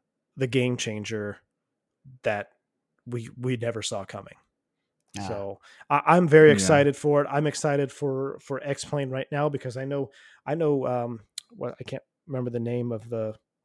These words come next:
Speaker 1: the lead developer here at X-Plane. Um, what's his name?
Speaker 2: Austin.
Speaker 3: Austin.
Speaker 1: Yeah, Austin.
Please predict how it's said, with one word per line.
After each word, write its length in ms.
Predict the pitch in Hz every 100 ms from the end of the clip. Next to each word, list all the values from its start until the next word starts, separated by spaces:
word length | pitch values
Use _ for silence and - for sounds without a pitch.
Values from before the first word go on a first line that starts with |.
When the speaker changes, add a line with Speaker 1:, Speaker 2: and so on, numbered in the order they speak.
| _ _
Speaker 1:
the 60 | 117
lead 160 | 120 117
developer 420 | 117 117 123 110
here 100 | 120
at 60 | 113
X-Plane. 480 | 127 - 107 107 113
Um, 320 | 113 107 104 104 _ _ _ - _
what's 140 | 127
his 160 | 117 101
name? 120 | 104
Speaker 2:
Austin. 400 | 120 113 98 120
Speaker 3:
Austin. 140 | 123 - _
Speaker 1:
Yeah, 140 | 165 127
Austin. 460 | 160 - 123 117